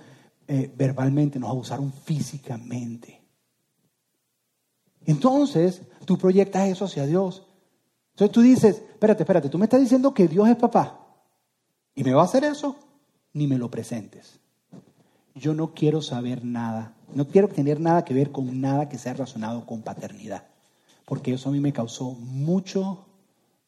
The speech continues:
dolor". Entonces proyectamos eso hacia Dios, porque tenemos una distorsión de quién es Dios, porque nuestro papá terrenal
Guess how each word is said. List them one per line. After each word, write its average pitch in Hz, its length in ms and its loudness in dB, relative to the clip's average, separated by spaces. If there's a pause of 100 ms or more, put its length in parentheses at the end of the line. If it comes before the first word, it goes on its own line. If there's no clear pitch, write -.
dolor". 113 520 -14 (320)
Entonces 156 260 4
proyectamos 143 640 -2
eso 147 280 -4
hacia 117 220 -12
Dios, 117 460 -14 (880)
porque 135 180 -8
tenemos 135 260 -2
una 143 120 0
distorsión 120 640 -8
de 117 100 -12
quién 117 140 -14
es 107 120 -14
Dios, 113 340 -16 (280)
porque 139 240 -4
nuestro 120 260 -10
papá 127 400 -6
terrenal 113 560 -10